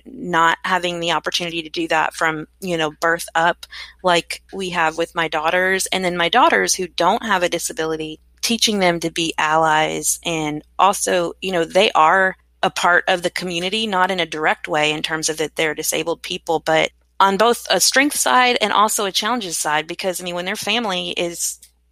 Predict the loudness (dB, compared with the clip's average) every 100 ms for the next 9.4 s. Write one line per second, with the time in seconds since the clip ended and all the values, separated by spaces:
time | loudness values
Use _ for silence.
0 | -10 -4 -2 0 0 -2 -6 -4 -2 0
1 | 0 0 0 -2 -4 -2 0 0 0 0
2 | 0 2 2 4 2 0 -2 0 2 2
3 | 0 _ _ _ _ 2 4 4 2 2
4 | 0 0 2 2 0 2 0 0 -4 -4
5 | -6 -10 _ -8 -2 0 0 -2 -2 -4
6 | -4 -6 -4 -2 -2 -2 -6 -4 -4 -4
7 | -4 -2 0 4 4 2 _ _ _ 4
8 | 6 6 6 4 2 2 2 2 2 0
9 | 0 0 0